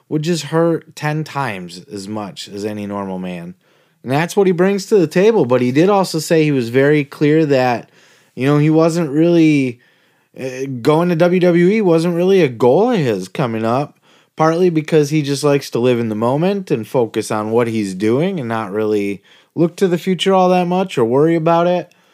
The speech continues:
Uh, but he also said that he really had no interest of ever moving over to, uh, the United States. And he has yet to do that, even after signing with W W E. He's just heading up the W W E U K.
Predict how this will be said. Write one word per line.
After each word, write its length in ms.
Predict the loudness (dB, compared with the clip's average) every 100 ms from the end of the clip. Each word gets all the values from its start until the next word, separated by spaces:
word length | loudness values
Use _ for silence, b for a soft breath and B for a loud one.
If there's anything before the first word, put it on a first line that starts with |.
| b b
Uh, 300 | -6 0 0
but 240 | 2 2 2
he 80 | 2
also 320 | 2 0 -4
said 340 | -2 0 2
that 180 | 2 2
he 280 | 0 -4 -8 _
really 360 | -4 2 4 4
had 200 | 2 2
no 300 | 2 2 2
interest 380 | 0 -2 -2
of 100 | -2
ever 240 | 2 2 2
moving 460 | 2 2 2 0
over 260 | -2 -2 -4
to, 380 | -2 -2 0 2
uh, 420 | 2 2 0 0
the 120 | -2
United 360 | -2 0 -2 -4
States. 560 | -4 -4 -4 -12 -20 _ b b b b b -14
And 220 | -10 -8
he 160 | -4 -2
has 340 | 0 0 0
yet 240 | 0 0 -4
to 80 |
do 180 | -2 0
that, 220 | 2 0
even 220 | 0 -2 -2
after 300 | -4 -6 -8
signing 460 | -4 -6 -4 -4
with 200 | -4 -6
W 240 | -4 -2 0
W 340 | -2 -2 -2
E. 160 | -4 -4
He's 240 | -8 -8
just 200 | -8 -8
heading 300 | -8 -8 -8
up 220 | -10 -10
the 300 | -10 -6 -6
W 260 | -6 -6 -4
W 300 | -4 -4 -4
E 100 | -4
U 280 | -4 -6 -8
K. 540 | -6 -4 -2 -4 -8